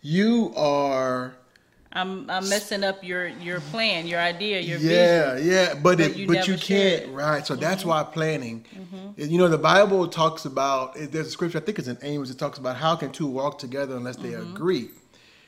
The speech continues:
Speaker 1: And that agree doesn't necessarily mean they always see eye to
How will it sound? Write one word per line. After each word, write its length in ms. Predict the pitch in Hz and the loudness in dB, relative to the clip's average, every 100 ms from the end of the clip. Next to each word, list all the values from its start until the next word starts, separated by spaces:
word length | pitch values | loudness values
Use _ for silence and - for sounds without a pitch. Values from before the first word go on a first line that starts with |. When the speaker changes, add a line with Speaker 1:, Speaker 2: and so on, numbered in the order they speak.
| _ | _
Speaker 1:
And 140 | 151 165 | 2 6
that 160 | 214 | 8
agree 360 | 180 127 175 202 | 6 6 4 6
doesn't 320 | 160 156 139 | 4 2 0
necessarily 800 | 151 147 123 - 170 160 147 139 | -2 -4 -8 -2 2 2 2 -2
mean 600 | 127 135 151 151 139 131 127 | -4 -4 -2 -2 -2 -2 -4
they 100 | 135 | -4
always 380 | 147 139 135 | -2 0 -2
see 180 | - 139 | -4 -4
eye 220 | 127 120 | -2 -4
to 100 | 113 | -8